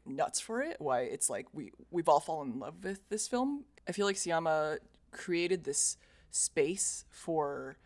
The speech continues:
the viewer in a way that a lot of films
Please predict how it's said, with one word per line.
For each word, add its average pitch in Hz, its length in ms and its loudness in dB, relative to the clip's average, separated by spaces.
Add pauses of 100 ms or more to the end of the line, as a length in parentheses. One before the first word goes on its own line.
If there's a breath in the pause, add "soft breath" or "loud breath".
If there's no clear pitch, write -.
(300 soft breath)
the 151 120 0
viewer 151 520 -2
in 165 120 -2
a 143 60 -6
way 139 220 -4
that 135 160 -4
a - 20 -2
lot 113 180 -4
of - 60 -10
films 135 720 -6